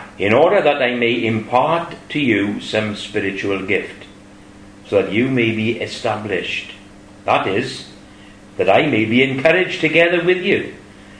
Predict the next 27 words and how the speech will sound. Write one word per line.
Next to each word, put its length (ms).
by 120
the 120
mutual 540
faith, 440
faith 520
both 280
of 160
you 420
and 300
me." 320
Now, 80
I 60
don't 220
want 200
you 260
to 160
be 260
unaware, 840
brethren, 640
that 120
I 120
often 440
planned 720
to 80
come 500
to 180
you, 340